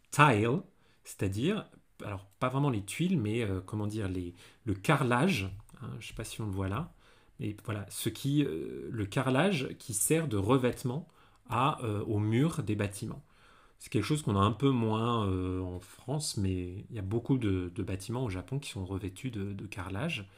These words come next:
Donc le carrelage, euh, qui est, euh, qui est sur les murs des, des bâtiments, et mado no garasu. Garasu, c'est glass,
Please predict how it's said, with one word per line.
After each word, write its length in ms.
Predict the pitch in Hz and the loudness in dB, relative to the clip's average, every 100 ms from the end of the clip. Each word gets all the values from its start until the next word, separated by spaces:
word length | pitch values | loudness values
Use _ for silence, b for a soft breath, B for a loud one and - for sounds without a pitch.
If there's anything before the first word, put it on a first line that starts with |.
| B B B B B | B B B B B
Donc 200 | 101 98 - | -6 -6 -6
le 200 | 117 165 | 2 2
carrelage, 680 | 185 180 180 180 156 - b b b b - | 4 4 4 4 2 -2 b b b b -4
euh, 400 | 98 90 87 98 - - | 0 0 -2 -6 -10 -14
qui 360 | - 110 117 | -10 -2 2
est, 80 | 113 | 2
euh, 380 | 95 90 90 101 - | 2 0 -2 -8 -8
qui 160 | - | -6
est 20 | |
sur 220 | 101 - 101 | -4 -4 0
les 100 | 98 | 0
murs 240 | 107 110 | 0 -2
des, 180 | 95 90 | -4 -2
des 120 | 95 | -2
bâtiments, 500 | 120 - 104 101 - _ b b b _ - | -2 -4 -2 -4 -4 _ b b b _ 6
et 280 | 139 247 - b b b _ | 6 6 0 b b b _
mado 560 | 104 113 135 107 - - _ - | 2 6 6 6 4 -2 _ -8
no 180 | 110 117 | -2 -2
garasu. 540 | 117 110 101 98 - - - - | 2 4 4 2 -2 -8 -18 -14
Garasu, 440 | - 98 92 - 165 | -2 0 0 -2 -4
c'est 240 | - - _ | -6 -12 _
glass, 760 | 113 101 147 170 - - - | 0 2 2 0 -4 -8 -14